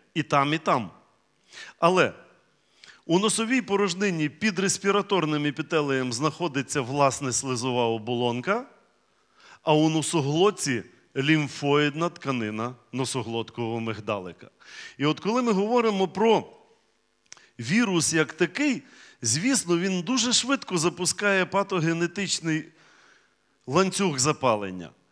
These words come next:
Але коли ми говоримо про ніс, то в носі все залишається на рівні епітеліального шару слизової оболонки, тому що там є потужна базальна мембрана, яка не дає перейти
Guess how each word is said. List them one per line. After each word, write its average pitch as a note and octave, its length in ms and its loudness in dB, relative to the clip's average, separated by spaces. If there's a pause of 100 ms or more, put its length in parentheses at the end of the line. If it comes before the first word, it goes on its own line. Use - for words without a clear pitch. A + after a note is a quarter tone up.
(280)
Але D3+ 240 2
коли G#3+ 280 -2
ми G#3 100 0
говоримо G3 600 2
про E3+ 280 2
ніс, G#3 640 0 (1000)
то E3 160 2
в D#3 140 -4
носі G3 540 0 (180)
все G3+ 280 2
залишається F3 1040 2 (160)
на C#3 220 2
рівні F3 360 0
епітеліального C#3+ 1000 0
шару D#3+ 360 2
слизової C3 580 0
оболонки, A#2+ 600 -4
тому B2 260 -6
що A#2+ 180 -6
там F#3+ 300 0
є C#3+ 160 0
потужна D3+ 640 -4
базальна B2 520 0
мембрана, A#2 600 -4 (500)
яка C3 300 0
не C#3+ 140 0
дає D3 320 2
перейти C#3+ 640 2